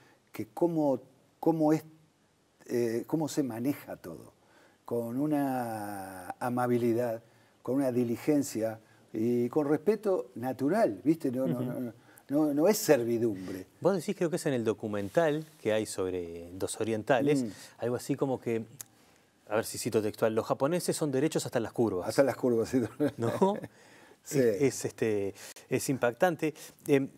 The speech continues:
Speaker 2: me contó Albana, dicho sea de paso, ¿cómo es, este, ser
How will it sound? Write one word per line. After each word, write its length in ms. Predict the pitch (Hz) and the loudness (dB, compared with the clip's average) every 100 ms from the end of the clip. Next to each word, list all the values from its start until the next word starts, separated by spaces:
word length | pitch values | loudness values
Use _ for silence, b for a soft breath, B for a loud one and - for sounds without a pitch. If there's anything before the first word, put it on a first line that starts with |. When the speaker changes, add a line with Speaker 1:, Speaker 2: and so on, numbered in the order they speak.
| - - | -18 -6
Speaker 2:
me 220 | 143 139 139 | 0 0 0
contó 460 | - 127 117 180 | 0 -2 2 2
Albana, 360 | 180 175 202 190 | 4 2 0 -2
dicho 240 | 180 220 | -4 -6
sea 140 | - 185 | 0 0
de 40 | |
paso, 220 | 196 233 208 | 2 -2 -2
¿cómo 260 | 254 214 | 0 2
es, 220 | 127 - | 0 -2
este, 340 | - 123 - 120 | -6 -6 0 0
ser 380 | - 135 110 | 2 2 2